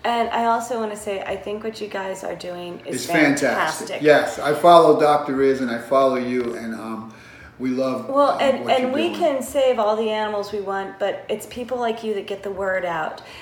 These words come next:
Speaker 1: And it's people like you that connect everyone so that they can learn
Speaker 2: You
Speaker 1: how
Speaker 2: can do the
Speaker 1: amazing this
Speaker 2: science
Speaker 1: is.
Speaker 2: behind the plant-based diet. You can tell them why it
Speaker 1: Mm-hmm.
Speaker 2: works and why it's good,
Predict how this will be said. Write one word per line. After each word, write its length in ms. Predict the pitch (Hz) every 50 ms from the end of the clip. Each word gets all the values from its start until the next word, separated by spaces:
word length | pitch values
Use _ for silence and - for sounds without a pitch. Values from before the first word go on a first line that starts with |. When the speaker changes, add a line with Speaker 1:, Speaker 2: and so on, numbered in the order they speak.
| - - -
Speaker 1:
And 100 | 185 202
it's 120 | 190 -
people 280 | - 226 240 226 240 254
like 240 | 240 233 226 226 -
you 240 | 226 220 220 208 196
that 240 | 202 196 - -
connect 500 | - - 214 220 208 202 202 214 220 -
everyone 600 | - - 202 180 196 190 180 185 180 180 180 175
so 120 | - - 190
that 180 | 165 170 165 -
they 140 | 190 180 180
can 200 | - 196 185 -
learn 140 | - -
Speaker 2:
You 100 | 160 202
Speaker 1:
how 140 | 220 - 208
Speaker 2:
can 80 | 185 170
do 60 | 185
the 80 | 196 185
Speaker 1:
amazing 20 |
this 180 | 170 160 - -
Speaker 2:
science 460 | 170 160 160 160 156 156 147 139 143
Speaker 1:
is. 60 | -
Speaker 2:
behind 320 | 147 139 139 139 135 131 131
the 100 | 117 -
plant-based 640 | - 139 131 123 113 113 120 120 117 117 113 - -
diet. 320 | 123 117 120 117 117 127
You 80 | 147 156
can 140 | 165 156
tell 220 | 139 - 160 151 147
them 160 | 143 139 131
why 640 | 135 143 147 151 151 151 151 147 143 131 127 123 120
it 240 | 117 120 127 120 113
Speaker 1:
Mm-hmm. 120 | 113 127
Speaker 2:
works 400 | 127 127 123 120 - - - -
and 180 | 127 117 117 113
why 340 | 117 123 135 139 139 135
it's 260 | 123 117 110 - - 120
good, 420 | 123 117 117 117 113 110 104